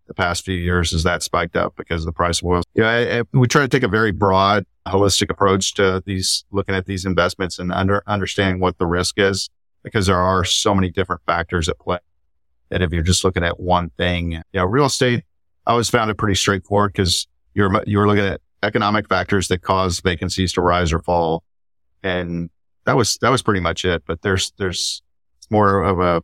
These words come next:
four D chess game with agriculture 'cause you've got,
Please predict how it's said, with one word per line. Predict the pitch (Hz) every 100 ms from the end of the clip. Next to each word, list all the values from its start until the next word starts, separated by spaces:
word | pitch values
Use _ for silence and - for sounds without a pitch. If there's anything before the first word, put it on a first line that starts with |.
| _ _
four | - 101 98
D | 90
chess | - 92 87 -
game | 85 85 85
with | 82 -
agriculture | 87 87 82 85 82 92
'cause | 87 90
you've | 85
got, | 87 87